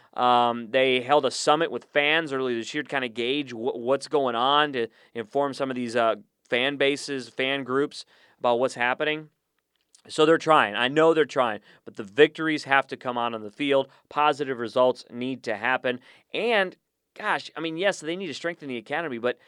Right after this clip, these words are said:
this ownership group has not shown any indication that they're gonna spend any type of money. I know you have to build up your, uh, young talent, but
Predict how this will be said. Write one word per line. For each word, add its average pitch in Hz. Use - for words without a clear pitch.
this 214
ownership 160
group 123
has 123
not 151
shown 151
any 196
indication 180
that 127
they're 151
gonna 147
spend 135
any 185
type 139
of 113
money. 123
I 143
know 165
you 208
have 175
to 143
build 151
up 147
your, 135
uh, 139
young 135
talent, 143
but 117